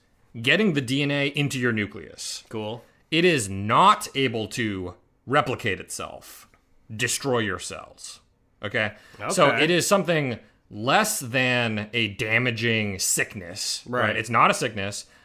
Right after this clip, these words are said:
Speaker 1: but it is infecting your cells.
Speaker 2: Okay.
Speaker 1: And also, it does not have the technology.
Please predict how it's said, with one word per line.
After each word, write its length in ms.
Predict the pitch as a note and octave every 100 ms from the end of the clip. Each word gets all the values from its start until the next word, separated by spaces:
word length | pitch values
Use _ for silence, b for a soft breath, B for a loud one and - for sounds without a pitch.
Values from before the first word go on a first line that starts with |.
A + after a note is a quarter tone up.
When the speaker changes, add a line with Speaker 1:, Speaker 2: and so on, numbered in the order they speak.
| b -
Speaker 1:
but 140 | F#3+
it 80 | G#3
is 180 | C4+ F#3
infecting 480 | E3 C3 D3 B2+ G2+
your 120 | F#2
cells. 560 | - - - - - -
Speaker 2:
Okay. 280 | D3+ D3 A2 - C#3
Speaker 1:
And 240 | D#3 E3+
also, 600 | D3 E3 D#3+ C#3 D#3 F#3 b b b
it 140 | D#3 C#3+
does 180 | D3+ A#2+
not 260 | B2 D#3+
have 240 | D#3 D#3+ C3+
the 60 |
technology. 960 | - C#3 C3+ E3+ G3+ B2+ G#2+ F#2+ G2